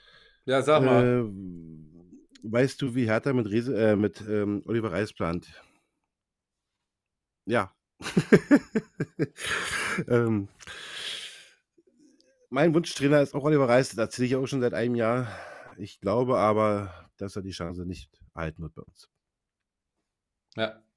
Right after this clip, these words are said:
Speaker 1: Und, äh,
Speaker 2: Deswegen
Speaker 1: Würfel-,
Speaker 2: sehr frühzeitig, das ist
Speaker 1: ich meine, also selbst, äh, die Sache ist ja, deswegen sind wir ja die Strickloge, muss hier gar nicht so, aber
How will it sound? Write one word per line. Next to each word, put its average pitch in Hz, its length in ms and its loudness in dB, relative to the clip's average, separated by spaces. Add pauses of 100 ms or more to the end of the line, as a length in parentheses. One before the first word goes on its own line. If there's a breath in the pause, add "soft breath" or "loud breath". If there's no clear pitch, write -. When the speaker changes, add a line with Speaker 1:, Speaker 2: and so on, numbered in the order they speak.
(680)
Speaker 1:
Und, 131 320 0
äh, 131 60 -12 (600)
Speaker 2:
Deswegen 107 120 -6
Speaker 1:
Würfel-, 131 220 2
Speaker 2:
sehr 110 140 -4
frühzeitig, 117 560 -8
das 98 140 -18
ist 101 120 -14
Speaker 1:
ich 135 120 -2
meine, 160 260 6
also 147 160 -2
selbst, 165 300 4
äh, 160 140 -6
die 160 140 -4
Sache 180 240 4
ist 165 140 0
ja, 175 80 4
deswegen 175 400 0
sind 190 200 0
wir 135 80 4
ja 117 60 4
die 113 100 -4
Strickloge, 123 640 -6
muss 139 260 -8
hier 147 140 0
gar 135 200 0
nicht 139 180 -10
so, 139 140 -2
aber 135 380 0